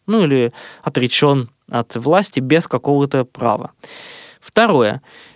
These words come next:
Есть мнение, что Павел не сын Петра, и мы с вами об этом тоже говорили. Не сын Петра и Екатерины как минимум, может быть, сын Петра, но мать его, э, могла быть кто угодно. Например, как раз, э, известная фаворитка,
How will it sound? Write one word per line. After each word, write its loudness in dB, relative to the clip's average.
Есть 0
мнение, 2
что 0
Павел 2
не 0
сын -2
Петра, 0
и -2
мы 2
с -4
вами 2
об 0
этом 0
тоже 0
говорили. 0
Не -4
сын -2
Петра 0
и 4
Екатерины 0
как -4
минимум, 0
может 0
быть, -2
сын -4
Петра, 0
но 0
мать 0
его, 2
э, -4
могла 2
быть -4
кто 0
угодно. 0
Например, -2
как -8
раз, -2
э, -10
известная -2
фаворитка, -2